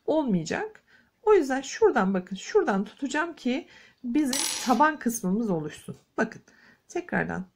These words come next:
içine giriyorum. Üç adet ipim var. Hemen ikisini bir çıkartıyorum. Bakın iki adetim kaldı. Burada da iki adetim kaldı. Hemen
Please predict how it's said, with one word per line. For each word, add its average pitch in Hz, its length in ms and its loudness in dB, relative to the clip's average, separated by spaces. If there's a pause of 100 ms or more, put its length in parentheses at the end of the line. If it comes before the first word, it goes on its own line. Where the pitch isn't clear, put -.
(340)
içine 185 280 -8
giriyorum. 240 640 0 (500)
Üç 190 220 -4
adet 233 380 0 (840)
ipim 233 360 0
var. 226 240 0 (120)
Hemen 294 480 -2
ikisini 160 540 -6
bir 226 180 0
çıkartıyorum. 269 720 -2 (180)
Bakın - 240 -10 (640)
iki 254 260 0
adetim 226 420 2
kaldı. 202 560 0 (380)
Burada 349 260 6
da 247 60 -2
iki 214 280 -2
adetim 156 380 -2
kaldı. 156 440 -6
Hemen 233 380 -2